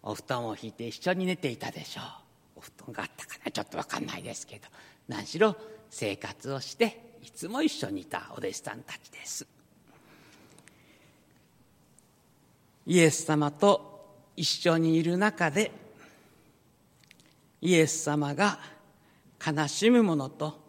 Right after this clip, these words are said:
いつも悲しんでくださることを見ていました。自分の命を使い果たしても、罪人を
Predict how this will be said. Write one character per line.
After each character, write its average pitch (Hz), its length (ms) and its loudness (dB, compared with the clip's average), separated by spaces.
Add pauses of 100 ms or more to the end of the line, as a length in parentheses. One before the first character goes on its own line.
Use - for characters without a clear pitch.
(540)
い 151 100 0
つ 143 160 -6
も 147 180 0
悲 160 280 0
し 202 200 -2
ん 233 120 4
で 170 100 4
く - 120 -6
だ 135 120 -2
さ 131 160 -6
る 139 120 -6
こ 147 160 -8
と 180 200 -2
を - 480 4
見 151 120 4
て 120 160 -2
い 117 100 -8
ま 120 120 -10
し - 140 -8
た。 - 80 -6 (2750)
自 175 260 0
分 262 320 8
の 269 160 10
命 302 540 10
を 202 100 10
使 - 380 4
い 294 120 8
果 285 140 0
た 320 180 0
し - 140 -6
て 269 140 -2
も、 320 500 4 (1600)
罪 180 320 6
人 156 280 0
を 196 480 2